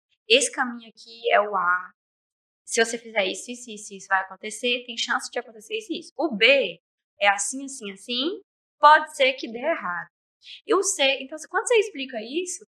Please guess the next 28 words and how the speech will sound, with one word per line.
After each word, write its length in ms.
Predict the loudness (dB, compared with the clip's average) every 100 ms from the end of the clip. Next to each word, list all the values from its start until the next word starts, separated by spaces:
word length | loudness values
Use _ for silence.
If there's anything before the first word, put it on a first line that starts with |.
| _ _ _ _ -2
é, 320 | 0 -2 -6 -12
e 80 | -14 _
é 100 | -4
uma 160 | -4 -8
palavra 320 | -16 -16 -14
que 100 | -8
eu 160 | -6 -4
amo 260 | -6 -8 -4
de 80 | 2
paixão, 360 | 2 2 -6
que 100 | -14 -16
é 20 |
que 140 | _
você 160 | -18 0
dá 180 | 4 4 8
autonomia 720 | 6 6 0 -4 -4 -2 -2 -2
pro 120 | -12
seu 180 | -10 -8
paciente, 720 | -10 -4 -4 -4 -6 -8 -8 _ _ -2
ele 180 | 2 4
que 100 | 2
tá 140 | 0 0
tomando 360 | 0 -2 0 2
as 180 | 2
rédeas 360 | 2 0 -2 -6
da 100 | -8
saúde 500 | 4 4 4 -2 -14 -10
dele. 340 | -8 -8